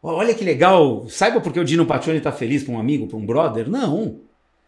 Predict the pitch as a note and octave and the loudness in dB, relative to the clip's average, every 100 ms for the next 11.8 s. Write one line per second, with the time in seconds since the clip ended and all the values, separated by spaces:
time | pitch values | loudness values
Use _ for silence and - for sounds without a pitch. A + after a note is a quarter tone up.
0 | _ _ - G3+ A3+ A3+ B3 B3 - - | _ _ -8 2 4 4 2 -2 -10 -2
1 | A#3 F#3+ D#3+ G3 - - - - C3+ D#3+ | 0 0 0 2 0 -4 -16 -18 -2 0
2 | E3 - - B2+ A#2+ A2+ A2+ - A#2+ D#3 | 0 -6 -10 -8 -6 -8 -8 -8 -8 -8
3 | - C#3+ B2+ C#3 C3+ - - A2+ C#3+ - | -6 -6 -2 2 2 0 -4 -4 -6 -10
4 | _ _ _ _ _ _ - - A2 A#2 | _ _ _ _ _ _ -8 -6 -4 -4
5 | A2+ B2+ B2+ - A#2+ C3 C#3 C#3+ - _ | -2 -2 -2 -4 -4 -4 -6 -10 -14 _
6 | - B2+ A2+ A#2 A2 G#2+ A2 B2 G#2+ A2+ | -14 -8 -8 -8 -10 -10 -10 -8 -4 -4
7 | A2 G#2+ G#2+ - G#2+ - A2 G#2+ G#2 G#2 | -6 -10 -12 -10 -12 -10 -10 -10 -10 -10
8 | G2+ - - A2+ A2 - - G2 G2+ A#2 | -12 -18 -12 -8 -6 -8 -10 -8 -8 -6
9 | B2 G#2 - - _ _ _ - - A#3 | -6 -6 -12 -20 _ _ _ -6 -2 0
10 | F3+ G3 E3 C3 D3+ D3+ C3 D3 E3+ - | 2 2 0 -4 -4 -6 -8 -6 -4 4
11 | F#3 G3 D#3 B2 B2+ D3 C3 | 6 6 0 -4 -6 -8 -12